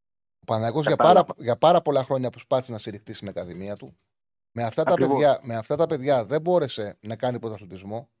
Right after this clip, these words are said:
Speaker 1: Είναι μια πραγματικότητα. Δεν είναι και
Speaker 2: Ε,
Speaker 1: εύκολο μόνο με παιδιά από την Ακαδημία να κάνει πρωταθλητισμό.
Speaker 2: Συμφωνώ. Σε αυτό το κομμάτι, ε, φταίνε τα, ε, τα παιδιά της Ακαδημίας,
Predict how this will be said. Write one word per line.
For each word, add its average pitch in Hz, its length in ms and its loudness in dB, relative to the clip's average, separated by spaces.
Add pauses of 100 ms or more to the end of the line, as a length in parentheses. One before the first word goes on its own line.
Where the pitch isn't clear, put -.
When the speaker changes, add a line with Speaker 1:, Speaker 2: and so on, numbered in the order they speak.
(440)
Speaker 1:
Είναι 123 180 -4
μια 117 100 -4
πραγματικότητα. 101 420 -4
Δεν 170 120 0
είναι 165 100 -2
και 143 60 0
Speaker 2:
Ε, 165 40 2
Speaker 1:
εύκολο 117 440 -2 (200)
μόνο 135 260 0
με 123 60 -4
παιδιά 120 200 -4
από 117 100 -6
την 110 100 -8
Ακαδημία 107 280 -8
να 98 80 -8
κάνει 101 200 -10
πρωταθλητισμό. 92 800 -12 (420)
Speaker 2:
Συμφωνώ. 180 560 -8
Σε - 160 -10
αυτό 175 200 -6
το 277 120 -14
κομμάτι, 185 720 -8
ε, 127 80 -18 (140)
φταίνε 214 540 -10
τα, 151 260 -6
ε, 143 100 -20
τα 147 140 -10
παιδιά 147 360 -10
της 220 140 -18
Ακαδημίας, 180 680 -10